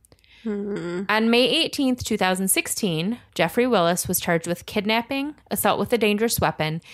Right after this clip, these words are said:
Speaker 2: and two felony firearm car- counts for his attack on the teenage girl. A week later, on May twenty-fifth, he was charged with open murder and felony firearm for the death of Rebecca Bletch. Uh, the bullets found in his van matched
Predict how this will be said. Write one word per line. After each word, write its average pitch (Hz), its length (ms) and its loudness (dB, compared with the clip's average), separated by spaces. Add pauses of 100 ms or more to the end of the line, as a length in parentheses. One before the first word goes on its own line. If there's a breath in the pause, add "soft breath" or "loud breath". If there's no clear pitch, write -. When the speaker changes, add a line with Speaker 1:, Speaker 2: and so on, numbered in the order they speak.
(160 loud breath)
Speaker 2:
and 180 180 2
two 262 200 2
felony 196 380 2
firearm 156 480 2
car- 139 300 -2 (240)
counts - 400 0
for 165 160 0
his 165 160 0
attack 151 320 0
on 147 100 -2
the 147 80 -4
teenage 143 460 -6
girl. - 340 -4 (840 loud breath)
A 165 120 2
week 165 180 2
later, 247 320 4
on 175 220 2
May 165 100 4
twenty-fifth, 180 760 -2 (300 loud breath)
he 214 140 0
was 190 160 6
charged 180 260 4
with 175 220 0
open 254 320 4
murder 160 320 4
and 165 220 0
felony 220 360 4
firearm 160 580 2
for 185 160 -4
the 170 120 2
death 185 360 0
of 165 160 -2
Rebecca 151 320 0
Bletch. - 460 -4 (340 loud breath)
Uh, 147 320 2
the 160 100 0
bullets 180 520 0
found 151 300 -2
in 147 120 -6
his 160 200 -6
van 151 400 -2
matched - 580 -8